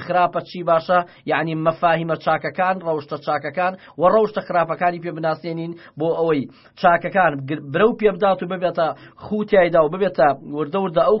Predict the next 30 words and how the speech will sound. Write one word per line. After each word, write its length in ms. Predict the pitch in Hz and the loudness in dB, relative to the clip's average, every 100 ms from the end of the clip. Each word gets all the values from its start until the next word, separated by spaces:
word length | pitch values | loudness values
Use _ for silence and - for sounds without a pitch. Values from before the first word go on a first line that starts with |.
| - | 0
خۆوای 340 | 190 170 165 | 2 4 4
بکا، 180 | 165 190 170 | 2 0 0
لێ 100 | 165 165 | -4 -4
بکا، 160 | 170 151 | -2 -2
ببێ 180 | 214 226 | -2 -2
بە 60 | 196 185 | -2 0
عیبادەت 400 | 180 180 185 190 - - | 2 2 2 -4 -14 -6
و 20 | - 160 | -4 0
خراپەکانیش 580 | 175 160 151 170 175 165 | 0 0 0 -2 -2 -4
وردە 220 | 156 165 | -8 -6
وردە 160 | 165 160 | -4 0
وای 140 | 160 156 | 0 0
لێ 60 | 156 | -4
بکەین. 240 | 175 170 180 _ _ _ _ _ _ - | -6 -8 -10 _ _ _ _ _ _ -8
ئە، 160 | 151 151 180 | 2 2 2
تەعەددور 440 | 139 151 147 180 165 | 0 -2 -2 -6 -2
کەوێتۆ 340 | 165 156 160 151 | -2 -2 -2 0
لێی 160 | 170 196 - - 147 | 0 -4 -12 -4 6
و 20 | 170 185 190 _ 143 165 | 6 6 2 _ -8 -2
نەناسێت. 640 | 170 160 147 120 - 107 _ _ - - | 2 2 0 -4 -6 -16 _ _ -20 -10
خاڵی 320 | - 214 240 208 - | 2 4 4 2 -2
سێهەم 280 | 196 190 180 | 2 2 0
کە 80 | 175 151 | -2 0
زەرورە، 420 | 170 190 208 180 135 - | 0 2 4 4 2 -2
ئۆکەڵێ، 340 | 147 165 151 139 139 | -6 -2 2 2 4
لە 100 | 139 131 - - | 2 2 -4 -6
حەدیسەکەی 420 | 151 147 180 185 | -6 -6 -8 -2
پێ 80 | 175 160 | 0 0
سەسەم، 260 | 160 170 | -4 -4
ئە، 80 | 156 | -4